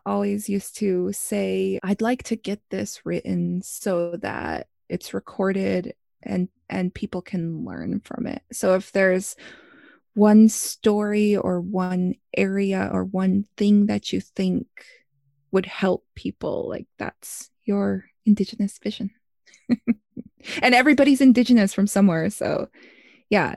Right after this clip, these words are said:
if you're of Euro descent, I'm pretty sure you've got a pagan Indigenous ancestor in there. And the European has such a crazy, bloody history of, of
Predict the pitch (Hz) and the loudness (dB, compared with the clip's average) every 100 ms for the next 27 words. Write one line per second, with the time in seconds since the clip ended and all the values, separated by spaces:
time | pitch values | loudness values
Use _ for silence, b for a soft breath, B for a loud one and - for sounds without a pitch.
0 | - 208 - 214 196 185 170 170 185 185 | -4 -4 2 4 4 4 2 0 0 2
1 | 190 196 185 180 185 - 185 190 208 240 | 2 2 2 0 -2 -2 0 4 4 4
2 | - 190 180 - - - - - - - | 2 -2 -2 -2 -8 -8 -4 -2 -2 -4
3 | - - - _ _ _ _ _ - - | -6 -4 -6 _ _ _ _ _ -12 -10
4 | - 208 185 190 196 196 202 202 190 180 | -4 0 2 2 0 0 2 2 2 0
5 | - 196 202 208 - - - 190 202 202 | -2 -2 -2 -4 -10 -14 -6 -2 -2 -2
6 | 220 - - 220 220 - 202 202 214 220 | -8 -10 -10 -8 -6 2 4 4 4 0
7 | 240 - B B B B 196 190 190 190 | -2 -6 B B B B 2 2 2 0
8 | 190 190 - - - 196 185 - _ _ | 0 -2 -6 -10 -2 0 0 -6 _ _
9 | - 202 202 202 - 233 208 202 196 - | -4 0 0 -2 -2 2 2 2 0 -6
10 | 226 214 - - _ _ _ _ _ _ | -8 -6 -6 -12 _ _ _ _ _ _
11 | - - - 202 233 226 190 165 180 165 | -20 -10 -4 -2 -2 -2 -4 -6 -2 0
12 | 196 165 185 220 214 - 226 190 180 165 | 0 -2 -4 -6 -6 -6 -6 -4 -4 -2
13 | 147 156 180 196 - _ - | -4 -4 -8 -12 -18 _ -14